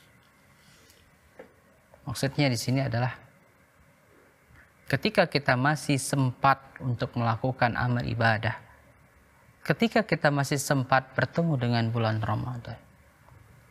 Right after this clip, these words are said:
yang mana kita masih bisa meluangkan waktu untuk membaca Al-Quran, kita masih punya waktu untuk mengunjungi orang tua, berbakti kepadanya, kita masih bisa mengerjakan amalan-amalan ibadah sunnah,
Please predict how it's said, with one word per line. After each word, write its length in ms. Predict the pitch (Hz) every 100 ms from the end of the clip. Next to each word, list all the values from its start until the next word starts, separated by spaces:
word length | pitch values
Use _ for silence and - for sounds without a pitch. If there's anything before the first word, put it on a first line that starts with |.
| - - -
yang 200 | 120 117 123
mana 280 | 143 165 160 156 160 165 151
kita 280 | - 135 143
masih 240 | 139 131 139
bisa 440 | 151 143 170 160 156
meluangkan 560 | 135 123 117 120 123 120
waktu 480 | 120 - - 127 113
untuk 160 | 120
membaca 480 | 117 107 110 113 -
Al-Quran, 560 | 117 - - - 117 - - - - -
kita 320 | 185 185 165
masih 320 | 156 160 147 - -
punya 320 | 165 170 165
waktu 520 | 151 165 - - 175
untuk 320 | 147 143 147 151
mengunjungi 640 | 139 131 123 135 143 127
orang 320 | 123 127 123 -
tua, 360 | 127 131 131 - - _ _ _ _ - - _ -
berbakti 560 | 117 107 123 - - 123
kepadanya, 640 | - 113 113 113 110 110 107 - _ _ _ - - _
kita 240 | 165 160 180
masih 240 | 170 175
bisa 480 | 180 196 - 214 214
mengerjakan 800 | 190 156 139 135 151 156 165 151
amalan-amalan 880 | 139 151 147 135 - 131 135 127 123
ibadah 400 | 123 131 127 123
sunnah, 560 | - 143 123 113 -